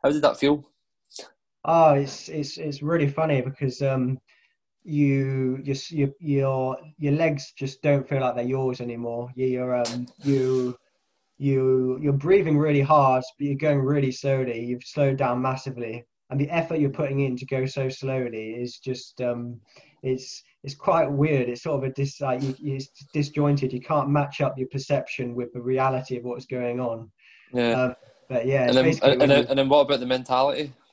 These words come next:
Speaker 1: You feel as if you can, you can't push yourself, don't you? It gets tougher.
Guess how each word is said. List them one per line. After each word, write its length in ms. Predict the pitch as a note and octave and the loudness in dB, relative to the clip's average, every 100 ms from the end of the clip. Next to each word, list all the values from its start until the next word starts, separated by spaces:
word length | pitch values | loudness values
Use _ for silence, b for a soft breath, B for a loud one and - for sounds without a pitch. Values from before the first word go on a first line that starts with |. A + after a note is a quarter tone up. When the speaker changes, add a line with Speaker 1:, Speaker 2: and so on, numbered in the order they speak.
| _ | _
Speaker 1:
You 40 | - | -16
feel 180 | - C#3 | -8 -4
as 80 | B2+ | -2
if 160 | A#2+ | -2
you 80 | B2+ | -4
can, 260 | A#2+ A#2 - b b b _ | -6 -8 -12 b b b _
you 80 | - | -4
can't 260 | B2 B2 | 0 0
push 180 | A#2+ B2 | 0 0
yourself, 340 | C#3+ C#3+ C3+ B2 | 0 4 4 4
don't 180 | C3+ C#3 | 2 2
you? 60 | |
It 180 | C3+ C3+ | -2 -2
gets 180 | - C3 | -2 -2
tougher. 340 | - A#2 C#3 | 0 0 2